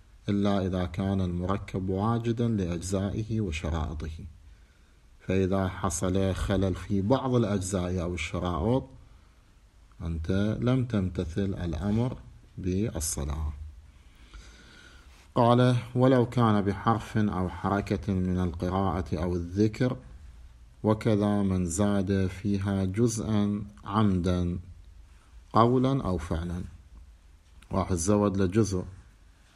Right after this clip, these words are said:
متعمد، جزء قولي أو جزء ماذا؟ أتى بقراءة زائدة مثلًا، أتى بسجود زائد، أتى بركوع زائد،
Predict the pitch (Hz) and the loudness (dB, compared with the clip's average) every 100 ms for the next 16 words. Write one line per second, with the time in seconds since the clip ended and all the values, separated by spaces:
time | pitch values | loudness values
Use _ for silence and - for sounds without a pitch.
0 | - - - - - - - - - - | -20 -20 -20 -20 -20 -20 -20 -20 -20 -20
1 | - - - - - - 98 - 101 123 | -20 -20 -20 -20 -20 -6 -2 0 0 0
2 | 110 90 80 - - - - - - - | 0 -2 -8 -18 -20 -20 -20 -20 -20 -20
3 | _ - - 90 107 104 92 78 101 107 | _ -14 -8 0 0 0 -4 -2 2 2
4 | 117 123 127 - - - - - - - | 2 0 -4 -10 -20 -20 -20 -20 -20 -20
5 | - - 98 92 90 104 107 101 101 104 | -20 -12 -2 -2 2 2 2 0 2 0
6 | 101 104 110 113 - - - - - - | 0 -2 -4 -8 -20 -20 -20 -20 -20 -20
7 | - - - 98 104 101 95 95 95 - | -20 -12 -4 -2 0 0 0 -2 -2 -2
8 | 98 101 98 104 104 95 98 85 73 78 | 0 2 0 -2 -4 0 0 0 -2 -4
9 | 69 - - - - - - - - - | -6 -10 -14 -16 -18 -20 -20 -20 -20 -20
10 | - - 95 95 98 95 90 - 87 98 | -20 -6 -4 0 0 0 -2 -4 -2 0
11 | 95 98 87 95 85 67 73 - - - | 0 0 0 -2 -2 -6 -10 -14 -18 -12
12 | 92 90 90 87 90 87 82 98 87 80 | -8 -4 -2 -2 -4 -6 -4 -2 -2 -4
13 | 80 92 85 76 | -2 -2 -2 -4